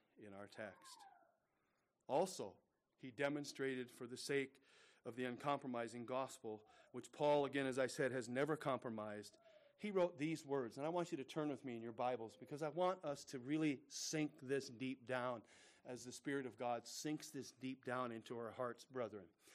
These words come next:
Again, this principle of becoming all things to all men that some might be saved. Again, this is what it's about. This is why he's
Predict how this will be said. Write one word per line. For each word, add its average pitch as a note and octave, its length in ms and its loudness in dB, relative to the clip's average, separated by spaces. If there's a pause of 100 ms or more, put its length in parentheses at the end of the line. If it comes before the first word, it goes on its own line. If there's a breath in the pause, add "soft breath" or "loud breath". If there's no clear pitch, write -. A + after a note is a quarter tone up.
(120)
Again, C#3+ 360 4
this D#3+ 260 2 (160)
principle C#3+ 640 0 (640 soft breath)
of D3+ 160 2
becoming E3+ 580 8 (440 loud breath)
all F#3 240 12
things E3 580 4 (280 soft breath)
to E3+ 100 6
all F3+ 320 12
men E3 420 8 (300 loud breath)
that D3+ 260 6
some G3+ 340 10
might F#3 280 6
be F3 160 2
saved. C3+ 500 6
Again, C#3 260 4
this F#3 240 4
is F#3 300 4 (320)
what E3 220 8
it's F#3 160 2
about. F3 440 6
This F#3 200 2
is D3+ 100 -2
why E3 220 10
he's E3 320 -2